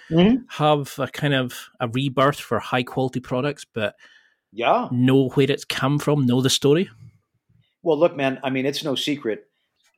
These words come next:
Speaker 1: The way we make things is not the way that you should be going about manufacturing products if you were going to commercialize them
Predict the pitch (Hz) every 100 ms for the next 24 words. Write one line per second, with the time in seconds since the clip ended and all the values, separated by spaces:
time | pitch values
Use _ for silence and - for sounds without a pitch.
0 | - 117 120 139 127 143 135 127 - 123
1 | 117 110 - - 120 104 - - _ _
2 | _ 170 120 120 131 131 113 117 117 113
3 | 110 98 - 113 107 107 113 107 - 113
4 | 95 110 104 98 113 110 107 101 101 107
5 | 104 101 104 104 104 95 104 98 90 92
6 | - 101 101 104 101 - 101 98 92 -
7 | - - - - 131 113 113 - 104 98
8 | 98 - 98 90